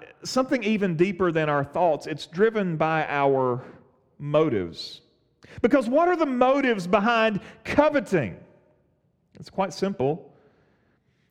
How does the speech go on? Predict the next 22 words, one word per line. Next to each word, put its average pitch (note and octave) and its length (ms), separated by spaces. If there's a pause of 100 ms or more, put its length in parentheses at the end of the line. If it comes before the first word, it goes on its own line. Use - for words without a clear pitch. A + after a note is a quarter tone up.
It's E3+ 140
idolatry G#3 680
of G3+ 100
self G3+ 600 (1700)
and D#3 120
a C#3 40
lack E3 280
of D#3+ 100
trust - 720 (840)
in A#2+ 180
God. F#2 360 (2000)
The, A#3+ 80
the A#3+ 160
motivation C4+ 840
behind B3 460
coveting B3 540
is G#3+ 120
the A3 160
idolatry B3 800
of A3+ 140
the G#3 80
self A#3+ 600